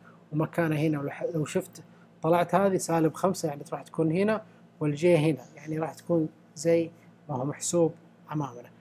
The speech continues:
فهذا التمثيل، وهذه كيفية عملية التحويل من التعامدي إلى القطبي عن طريق الآلة الحاسبة. هذه جدا ضرورية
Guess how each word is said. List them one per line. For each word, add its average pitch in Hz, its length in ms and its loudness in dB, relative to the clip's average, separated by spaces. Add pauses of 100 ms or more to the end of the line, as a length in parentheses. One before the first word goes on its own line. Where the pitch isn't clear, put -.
(280)
فهذا 208 200 8
التمثيل، 214 680 0 (760)
وهذه 180 260 4
كيفية 175 640 0 (540)
عملية 160 500 2
التحويل 165 580 -2
من 160 100 0
التعامدي 160 760 -4
إلى 147 80 -6
القطبي 170 560 -10 (380)
عن 160 160 -6
طريق 165 560 -2
الآلة 175 440 -6
الحاسبة. - 520 -8 (240)
هذه 151 240 -4
جدا 165 280 2
ضرورية 160 680 0